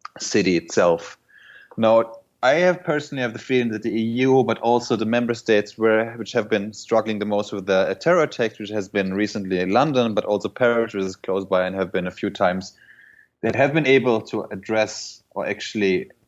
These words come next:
decide on how to tackle the issue properly. On the one hand, you have the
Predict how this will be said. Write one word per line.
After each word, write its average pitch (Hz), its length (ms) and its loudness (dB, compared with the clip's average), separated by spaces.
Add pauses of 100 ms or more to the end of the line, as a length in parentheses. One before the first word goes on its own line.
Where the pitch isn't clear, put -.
decide 113 520 2
on 98 120 -6
how 101 240 -2
to 101 100 -14
tackle 95 380 -6
the 90 160 -2
issue 87 480 -4 (340)
properly. 92 600 0
On 113 100 0
the 120 80 4
one 147 180 4
hand, 135 300 0
you 117 80 -4
have 113 180 0
the 95 320 2